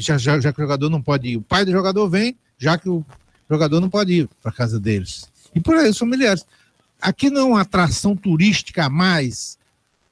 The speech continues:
a festa do Réveillon da, que a prefeitura faz na Praia de Iracema, essas pessoas viriam de lá, os jogadores começariam a trabalhar. Porque você sabe que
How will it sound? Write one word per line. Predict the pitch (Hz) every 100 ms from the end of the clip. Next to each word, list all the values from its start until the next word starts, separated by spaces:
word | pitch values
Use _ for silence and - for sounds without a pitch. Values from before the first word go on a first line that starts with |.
| _ _ _
a | 127
festa | - 156 -
do | 135
Réveillon | 131 123 123 165 127
da, | 104 92 _ _
que | -
a |
prefeitura | 123 135 135 131 120
faz | 139 127 101 - _ -
na | 135
Praia | - 135
de | 120
Iracema, | 120 208 127 - _ _ _ _
essas | - 285
pessoas | - 269 - 247 202
viriam | 233 208 214 233 254
de | 233
lá, | 214 220
os | 240
jogadores | 226 208 208
começariam | - 214 202 220 175 220
a | 254
trabalhar. | 175 135 107
Porque | -
você | -
sabe | 240 254 233
que | - 175 117